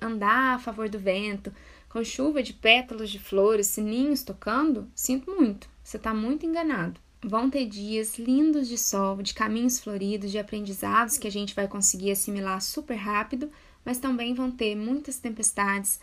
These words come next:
muitos caminhos tortuosos, muitas coisas que a gente vai relutar muito em conseguir praticar, mas é a vida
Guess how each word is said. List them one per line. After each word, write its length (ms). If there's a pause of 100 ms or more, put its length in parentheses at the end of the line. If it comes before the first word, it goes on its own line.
(340)
muitos 420
caminhos 400
tortuosos, 720
muitas 320
coisas 400
que 80
a 20
gente 260
vai 160
relutar 600
muito 340
em 60
conseguir 400
praticar, 600 (440)
mas 260
é 80
a 80
vida 380